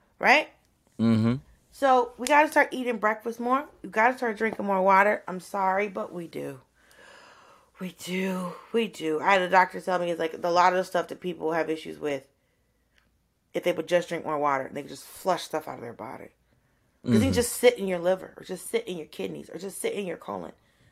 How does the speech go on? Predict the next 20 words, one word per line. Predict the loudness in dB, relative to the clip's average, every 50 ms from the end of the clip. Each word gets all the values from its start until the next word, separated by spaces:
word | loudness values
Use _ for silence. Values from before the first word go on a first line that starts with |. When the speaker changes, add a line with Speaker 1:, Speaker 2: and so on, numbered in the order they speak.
| _ _ _ _ _ _ -6
Speaker 1:
Water, | -4 -4 -6 -8 -12 -18 _ _ -14
water, | -14 -14 -16 -18 _ _ _ -18
water, | -16 -16 -16 -16 _ _ _ _ -16
water. | -14 -14 -14 -16 -20 _ _ _ _ _ _ _ _ _ _ _ -20 -20 _
So | _ 0 2 4
we | 4 6
gotta | 6 6 6 4
start | 4 2 0 0
eating | 0 -2 -4 -4 -2
breakfast. | 0 2 2 2 2 -2 -4 -2 0 0 -2 -4 -8 -16 -14
We | -14 -14
gotta | -4 0 4 4 4 4 2
start | -2 -6 -2 0 2 2 2 2 0 0 -2 -6 _ _ 0
Speaker 2:
Remember | 2 4 4 6 6 6 4
to | 4
flush, | 2 4 6 6 6 6 4 4
yes. | 4 4 4 4 2 -4 -14 -16 _ -20 -20 -14 -10
Speaker 1:
Remember | -6 -4 -2 -2 -4 -4 -6
to | 0
flush. | 4 6 8 8 8 6 4 -2 -12